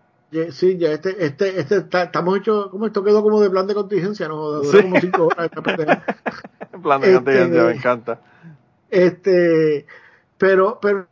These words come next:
Speaker 1: en, en resumen, mire, gente, eh, los países hay que verlo desde la perspectiva de sus pueblos y no desde los intereses que los grandes,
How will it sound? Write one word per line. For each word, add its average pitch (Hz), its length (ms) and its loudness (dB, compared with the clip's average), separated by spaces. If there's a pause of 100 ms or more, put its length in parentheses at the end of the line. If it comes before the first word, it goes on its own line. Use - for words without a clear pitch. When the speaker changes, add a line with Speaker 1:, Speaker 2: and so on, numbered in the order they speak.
(280)
Speaker 1:
en, 220 220 -2
en 202 200 -6
resumen, 220 540 0
mire, 233 240 2
gente, 220 500 -2
eh, 160 600 -2
los 170 140 -2
países 214 480 2
hay 180 160 2
que 196 120 -6
verlo 208 320 -2
desde 175 160 -2
la 165 100 0
perspectiva 165 600 -4
de 185 80 -2
sus 214 140 -4
pueblos 180 520 -4 (580)
y 202 180 -2
no 185 140 4
desde 226 200 4
los 214 160 4
intereses 208 580 -2
que 220 120 -6
los 180 160 -2
grandes, 196 580 -2